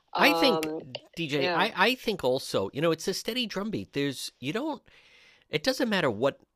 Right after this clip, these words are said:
Speaker 1: you know, if I just stay with the cable news, it doesn't matter what network, there's nothing positive about really the country right now, because from George Floyd of,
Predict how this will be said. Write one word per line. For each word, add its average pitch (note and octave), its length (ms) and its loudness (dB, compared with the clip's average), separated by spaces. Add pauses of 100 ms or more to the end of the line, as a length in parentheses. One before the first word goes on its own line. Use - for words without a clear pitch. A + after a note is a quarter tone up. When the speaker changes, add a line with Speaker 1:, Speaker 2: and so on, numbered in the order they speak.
(100)
Speaker 1:
you C#3 100 -2
know, A#2+ 120 0
if A2+ 100 -4
I D3 80 0
just E3 200 -4
stay D3+ 120 -4
with C3 140 -6
the - 40 -12
cable A2+ 340 -6
news, A2+ 380 -6
it F#2 380 -12
doesn't A#3+ 160 -6
matter A#3 160 0
what F2+ 160 -2
network, A#2 540 -2
there's B2+ 160 -6
nothing D#4+ 320 -4
positive D3 580 0
about A2 220 -2 (200)
really A#2 260 -2
the G2 100 -10
country - 340 -8
right E2+ 300 -10
now, - 260 -20
because A#2+ 480 -2
from B2+ 220 -4
George F#3 340 4
Floyd B2 460 4
of, F#2 200 -2